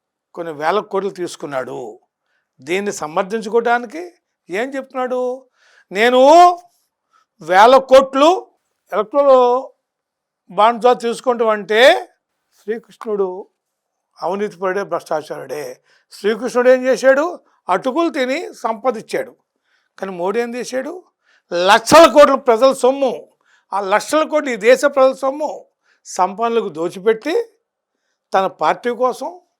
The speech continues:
తన పార్టీ ఎన్నికల్లో గెలవడం కోసం, తన పార్టీ ఎన్నికల ఖర్చుల కోసం కొన్ని వేల కోట్లు తీసుకుని తీ-, తీ-, ఎలక్ట్రల్ బాండ్స్ తీసుకున్నాడు. సుప్రీంకోర్టు ఏం చెప్పింది? ఎలక్ట్రల్ బాండ్స్ అనేవి రాజకీయ అవినీతి అని చెప్పింది.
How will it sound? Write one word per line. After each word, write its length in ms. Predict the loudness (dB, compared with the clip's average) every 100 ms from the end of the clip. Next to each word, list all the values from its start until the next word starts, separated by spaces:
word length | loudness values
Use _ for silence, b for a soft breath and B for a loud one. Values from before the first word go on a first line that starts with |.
| _ _ _ _ _ _ _ _ -4
తన 120 | -4
పార్టీ 380 | -2 0 2 2
ఎన్నికల్లో 640 | 0 0 2 2 2 -2 -6 _ _ -6
గెలవడం 300 | -4 -2 -2
కోసం, 540 | 0 -2 -4 -8 -10 -16 _ _ 0
తన 140 | 0
పార్టీ 400 | 2 2 2 -2
ఎన్నికల 420 | -8 -6 -4 -6
ఖర్చుల 200 | -6 -6
కోసం 440 | -6 -8 -8 -12 -14 _ _ -8
కొన్ని 180 | -6
వేల 280 | -4 -2 -2
కోట్లు 320 | -2 -8 -10
తీసుకుని 640 | -12 -20 -20 -14 -10 -10 -12 _ _ _ _ -16
తీ-, 180 | -16 -12
తీ-, 240 | -4 -2
ఎలక్ట్రల్ 280 | -2 -2 -4
బాండ్స్ 400 | -4 -4 -6 -6
తీసుకున్నాడు. 680 | -10 -10 -8 -8 -8 -10 -12
సుప్రీంకోర్టు 600 | -14 -10 -10 -6 -6 -4
ఏం 60 | -8
చెప్పింది? 600 | -8 -10 -12 -12 -14 _ _ _
ఎలక్ట్రల్ 440 | -2 -2 -2 -4 -2
బాండ్స్ 640 | -2 -2 -4 -10 -10 -10 -14 -12
అనేవి 420 | -10 -10 -10 -16 _ _ _ _ _ _ _
రాజకీయ 440 | -2 -2 -2 -8
అవినీతి 360 | -6 -6 -10 -12
అని 80 | -12
చెప్పింది. 580 | -14 -16 -20 -20 -20